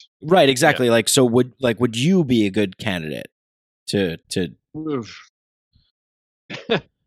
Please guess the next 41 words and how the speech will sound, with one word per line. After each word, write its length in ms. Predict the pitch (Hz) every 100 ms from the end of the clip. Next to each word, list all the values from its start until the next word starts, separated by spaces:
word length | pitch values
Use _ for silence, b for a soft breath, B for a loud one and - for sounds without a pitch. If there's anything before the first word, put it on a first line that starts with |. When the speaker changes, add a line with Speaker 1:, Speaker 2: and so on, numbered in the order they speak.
| _ _ _ _
Speaker 2:
Yeah, 260 | 165 131 101
some, 260 | - 147 -
uh, 80 | 117
like, 160 | 117
I 80 | 117
don't 140 | 131 123
know 120 | 117
that 100 | 113
I 60 |
wanna 240 | 107 107 92
do 220 | 107 113
it, 160 | 82 -
but 100 | -
yeah, 180 | 107 104
somebody 360 | 101 107 107 104
with 160 | 95
me 80 | 101
or 60 | 98
Kyle's 340 | - 95 98
experience 500 | - - 101 101 98
would 100 | -
be 120 | 98
a 40 | 87
pretty 240 | - 87
good 220 | 85 80 - _ _ -
candidate. 480 | - 92 90 71 - _ _ _ -
Speaker 1:
Okay, 240 | 123 113
so 160 | 87 82
Speaker 2:
Um, 140 | 71 55 -
Speaker 1:
<laughs> 160 | - 113
okay, 280 | 104 76 -
good. 240 | 107 95 -
Speaker 2:
<laughs> 200 | - 139
I 80 | 123
hate 200 | 113 165
to 80 | 135
say 160 | - 139
that 160 | 127
out 140 | 117 110
loud, 300 | 120 107 -
Daniel. 440 | 113 117 104 101